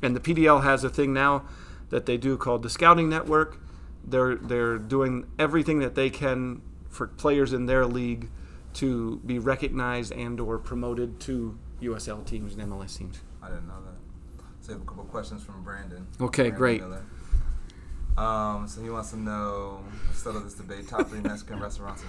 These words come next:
Speaker 2: Charlotte. Cam thinks Paco's Tacos.
Speaker 1: Yeah. All right, I have to be honest. I haven't been to Paco's Tacos yet, and it's on the list to go there. All right, so I'm, uh, I'm sorry. Three Amigos I like.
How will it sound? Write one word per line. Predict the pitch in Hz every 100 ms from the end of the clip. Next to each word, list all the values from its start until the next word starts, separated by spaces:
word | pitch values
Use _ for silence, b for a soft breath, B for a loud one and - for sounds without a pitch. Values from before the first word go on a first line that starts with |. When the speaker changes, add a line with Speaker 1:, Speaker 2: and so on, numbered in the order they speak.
| -
Speaker 2:
Charlotte. | 101 92 95 82 -
Cam | 113 104
thinks | 98 101 95
Paco's | - 104 101 95 101
Tacos. | 95 98 95 90 - -
Speaker 1:
Yeah. | 127 104 - - -
All | 135
right, | 123 131
I | 135
have | 135
to | 139
be | 135 135
honest. | 127 117 117
I |
haven't | 139 143
been | 139 143
to | 131
Paco's | 131 135 139 -
Tacos | 127 120 123 127
yet, | 117 - B B B B -
and | 135
it's | 120 139
on | 143
the | 139
list | 139 135 -
to | 135
go | 117 131 127
there. | 117 110 - - -
All | 123
right, | 117 120 123
so | 143 127 123
I'm, | 135 135 139 135
uh, | 131 120 117 113 B B B B B
I'm | -
sorry. | 113 135 123 117
Three | 104 160 160
Amigos | 147 151 156 156
I | 156
like. | 151 151 165 -